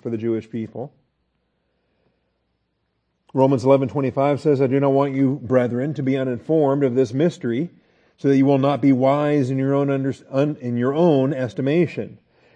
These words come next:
that a partial hardening has happened to Israel until the fullness of the Gentiles has come in." And I, I tell you,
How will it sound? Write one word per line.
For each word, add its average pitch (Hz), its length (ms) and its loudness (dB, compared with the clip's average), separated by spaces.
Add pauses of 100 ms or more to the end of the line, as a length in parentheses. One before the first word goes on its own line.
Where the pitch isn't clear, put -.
that 139 120 0
a 143 100 6
partial 160 600 2
hardening 139 400 2
has 120 160 -6
happened 139 340 -2
to 143 80 4
Israel 131 640 0
until 135 720 2 (340)
the 135 100 4
fullness 160 460 4
of 170 40 -2
the 170 80 2
Gentiles 143 680 0
has 143 200 -4
come 156 240 -4
in." 185 320 -8 (1080)
And 127 80 -2
I, 131 200 -2
I 131 40 -2
tell 190 240 -2
you, 170 320 2